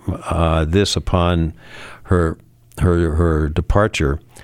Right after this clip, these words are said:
uh, after she left. At only twenty percent of the population, would Arabs even be eligible for election if they squirmed under the thumb of apartheid? And they do run for office, and Arabs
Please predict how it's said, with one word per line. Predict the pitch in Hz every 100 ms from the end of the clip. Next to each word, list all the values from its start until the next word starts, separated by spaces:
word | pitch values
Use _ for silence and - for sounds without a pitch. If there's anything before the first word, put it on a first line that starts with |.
| - -
uh, | 80
after | 73 107 - 95
she | -
left. | 73 71 101 - - - -
At | - 110
only | 127 113
twenty | - 175
percent | 180 151 -
of | 139
the | 117
population, | - 120 - 95 104 - 67 - - - -
would | 98
Arabs | 87 113 170 139 120
even | 120 120
be | 92 90
eligible | 98 110 117 107 110 110
for | - 98
election | 87 82 98 - 110 107
if | 85 85
they | - 82
squirmed | - - 95 101 104 92
under | 90 87
the | 76 76
thumb | - 92 90
of | 78
apartheid? | 73 - 85 85 87 92 123 127 - - - - -
And | 87
they | 90
do | 107 127
run | 117 127
for | 123 117
office, | 110 127 180 -
and | 139 131
Arabs | 127 123 147 151 131 -